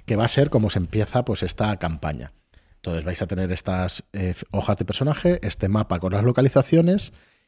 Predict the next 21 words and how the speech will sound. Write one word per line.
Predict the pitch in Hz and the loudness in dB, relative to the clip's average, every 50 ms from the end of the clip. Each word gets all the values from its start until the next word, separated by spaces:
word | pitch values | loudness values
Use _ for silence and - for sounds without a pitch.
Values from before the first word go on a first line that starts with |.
| _ _ _ _ _ | _ _ _ _ _
y | - 139 143 151 160 160 156 - _ | 0 4 4 6 6 4 2 0 _
el | - 95 95 92 92 90 90 90 90 87 - | -2 0 0 2 2 2 2 2 0 0 2
tomo | - 110 104 107 98 | 2 4 4 4 4
físico | - - 113 - - 120 - - 123 120 - | 2 0 0 2 0 0 2 2 2 2 2
más | 87 95 92 92 101 98 - - | 2 0 0 0 0 0 0 0
el | 95 92 | -2 -2
transporte | - - - - - - 90 85 - - 101 95 92 | -2 -4 -4 -4 -2 -2 -2 -2 0 0 0 0 2
gratuito | 87 85 85 82 - 82 82 87 - 95 | 2 0 0 0 2 2 2 2 2 2
en | 90 92 | 0 0
esta | 87 - - | 0 0 -2
preventa, | - - 87 98 113 117 135 113 | 0 2 2 2 4 4 2 2
que | 98 82 | 2 2
como | 92 85 90 | 2 2 4
os | 98 | 6
digo, | 120 127 131 | 6 6 6
empieza | 113 - 113 - - | 4 4 2 4 4
el | 120 113 104 | 4 6 6
día | 98 113 120 127 | 4 4 4 4
veintinueve | 127 107 95 95 90 90 - - 95 98 101 104 107 | 2 2 0 0 0 0 0 0 0 2 2 2 2
de | 95 | 2
noviembre. | 78 73 76 58 52 - - | 2 0 -2 -2 -4 -8 -12